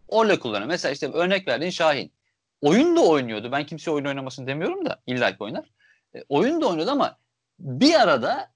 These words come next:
böyle bir fizik sorusu çözüyor dedin. İşte bak bu kendisinden bir şeyi alıp bir vakit değerlendirme.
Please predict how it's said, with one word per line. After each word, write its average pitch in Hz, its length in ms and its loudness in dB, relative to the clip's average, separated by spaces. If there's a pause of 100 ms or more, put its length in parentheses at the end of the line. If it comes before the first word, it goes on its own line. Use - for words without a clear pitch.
(200)
böyle 226 320 -6
bir 240 100 -6
fizik 202 320 -6
sorusu 190 340 -4
çözüyor 113 380 -6
dedin. 87 260 -14
İşte - 460 -10
bak 196 200 -4
bu 254 340 -2 (260)
kendisinden 214 1000 -2
bir 226 160 0
şeyi 190 260 0
alıp 214 260 0 (800)
bir 190 140 2
vakit 190 380 -2
değerlendirme. 127 800 0